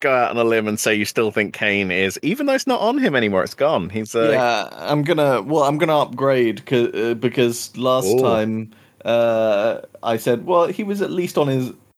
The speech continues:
Speaker 2: on his way to becoming infected. We don't really understand exactly how infected he is at that stage.
Speaker 1: Yeah.
Speaker 2: Now, uh, now it's clear that the process has completed,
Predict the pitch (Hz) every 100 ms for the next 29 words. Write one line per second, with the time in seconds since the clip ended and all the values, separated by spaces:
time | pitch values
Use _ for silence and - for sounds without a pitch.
0 | _ 123 131 131 117 120 127 120 113 113
1 | 117 139 117 110 104 104 98 98 107 127
2 | 110 90 113 110 107 69 107 107 107 107
3 | 104 104 101 110 - 110 101 107 104 101
4 | 98 98 - 104 95 101 98 95 92 95
5 | - - 101 98 - - _ - 104 139
6 | 135 131 123 - - - 71 107 _ 113
7 | 151 147 135 - - 135 120 113 107 -
8 | 123 117 117 - 110 107 - 104 98 120
9 | 95 - 110